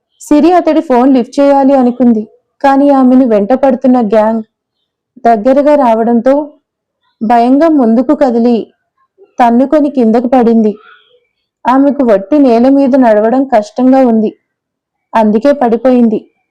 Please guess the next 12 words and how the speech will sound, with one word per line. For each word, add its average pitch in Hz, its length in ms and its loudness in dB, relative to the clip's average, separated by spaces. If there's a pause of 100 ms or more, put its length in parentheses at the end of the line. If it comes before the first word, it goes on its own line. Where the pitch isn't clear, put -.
(680)
మొబైల్ 262 400 0 (100)
చెయ్యి 233 240 0
జారి 254 580 -2
అక్కడ 254 280 -2
గడ్డి 214 380 -2
నేల 262 240 2
మీద 247 180 0
పడింది. 226 520 -2 (1080)
ఆమె 269 220 0
మొబైల్ 247 440 0
మోగుతూనే 262 600 0
ఉంది. 233 380 -4